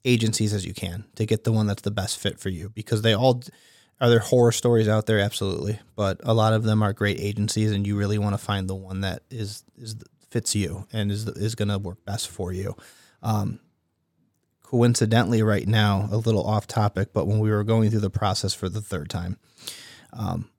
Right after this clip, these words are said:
like anything with, we were shocked. We thought there were gonna be all kinds of, like, covid babies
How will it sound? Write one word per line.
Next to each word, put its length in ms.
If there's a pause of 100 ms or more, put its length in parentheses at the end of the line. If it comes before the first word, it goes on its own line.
like 160
anything 400
with, 220
we 260
were 120
shocked. 280
We 80
thought 180
there 100
were 40
gonna 80
be 100
all 60
kinds 220
of, 60
like, 100
covid 340
babies 480